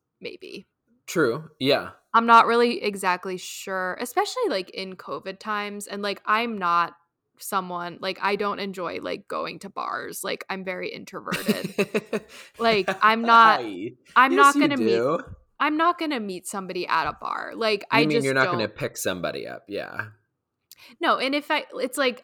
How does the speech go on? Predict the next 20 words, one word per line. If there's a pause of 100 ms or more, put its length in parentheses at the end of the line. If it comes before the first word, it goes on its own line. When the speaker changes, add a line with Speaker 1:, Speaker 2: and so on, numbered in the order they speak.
Speaker 1:
I
don't
think
anything
like
that
would
ever
be,
like,
a
dating
situation.
Like,
I
feel
like
that
rarely
hap-,